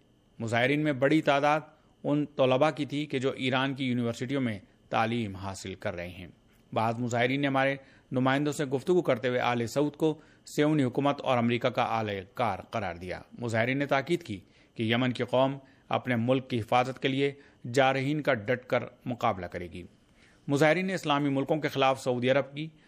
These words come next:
تشدد آمیز اور جارحانہ پالیسیوں اور یمن پر اس کے حملوں کی بھی مذمت کی۔ تہران میں سعودی عرب کے سفارت خانے کے سامنے ہونے والے احتجاجی مظاہرے میں شریک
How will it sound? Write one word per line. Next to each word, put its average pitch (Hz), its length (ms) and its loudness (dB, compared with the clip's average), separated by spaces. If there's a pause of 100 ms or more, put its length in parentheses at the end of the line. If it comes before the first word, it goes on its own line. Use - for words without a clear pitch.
(140)
تشدد 151 440 2
آمیز 123 360 0
اور 123 200 0
جارحانہ 117 420 0
پالیسیوں 143 520 0 (320)
اور 127 160 2
یمن 131 320 2
پر 143 140 4
اس 127 120 -4
کے 131 100 -2
حملوں 127 240 2
کی 127 120 -6
بھی 113 100 -2
مذمت 101 460 -6
کی۔ - 120 -16 (540)
تہران 139 340 4
میں 165 100 -2
سعودی 135 300 0
عرب 143 180 4
کے 139 80 -4
سفارت 131 360 0
خانے 143 240 -2
کے 143 80 -2
سامنے 127 300 0
ہونے 123 180 -2
والے 127 260 4
احتجاجی 120 440 0
مظاہرے 120 360 0
میں 143 120 -4
شریک 143 280 -4